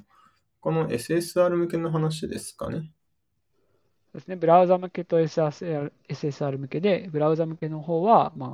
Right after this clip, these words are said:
Speaker 2: 問題ないんだけど、エスエスアール向けの場合の話でちょっと対応が必要っていう話を、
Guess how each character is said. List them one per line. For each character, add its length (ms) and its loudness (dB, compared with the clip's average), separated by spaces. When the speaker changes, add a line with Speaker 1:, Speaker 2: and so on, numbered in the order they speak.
Speaker 2:
問 160 -10
題 120 -8
な 80 -10
い 20 -10
ん 40 -10
だ 80 -12
け 100 -10
ど、 180 0
エ 100 -4
ス 100 0
エ 60 2
ス 100 4
ア 60 8
ー 40 8
ル 80 0
向 80 -4
け 100 2
の 100 0
場 160 4
合 80 4
の 140 -6
話 380 -6
で 160 4
ち 60 -6
ょ 40 -4
っ 40 -6
と 120 -20
対 180 -6
応 60 -12
が 80 -12
必 180 -20
要 60 -14
っ 220 -20
て 120 -14
い 20 -10
う 20 -14
話 220 -10
を、 160 -10